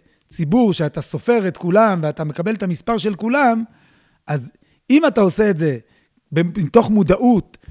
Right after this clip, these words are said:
שזה כדי, על מנת להשרות את השכינה, שמלכות ישראל היא כדי להשרות את מלכות הקדוש ברוך הוא, אז זה משמעות, אה, חיובית, אה, עם הכי הרבה ברכה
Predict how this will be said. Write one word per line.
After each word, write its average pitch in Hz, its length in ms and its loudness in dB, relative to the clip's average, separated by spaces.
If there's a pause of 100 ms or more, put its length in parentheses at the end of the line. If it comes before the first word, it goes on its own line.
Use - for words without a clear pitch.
(100)
שזה 160 600 0 (500)
כדי, 202 440 4
על 170 100 0
מנת 196 340 0
להשרות 180 420 -2
את 156 100 -14
השכינה, 135 420 -8 (440)
שמלכות 147 460 -6
ישראל 190 340 -2
היא 170 80 -4
כדי 180 260 -2
להשרות 185 680 2 (340)
את - 320 -12
מלכות 160 480 2
הקדוש 180 480 2
ברוך 151 300 -2
הוא, 131 180 -8 (800)
אז 226 480 -2 (320)
זה 160 140 -6
משמעות, 175 500 -2
אה, 180 80 2
חיובית, 180 580 -4 (240)
אה, 170 80 -20 (1160)
עם 165 480 -8
הכי 214 260 0
הרבה 208 200 4
ברכה 180 500 4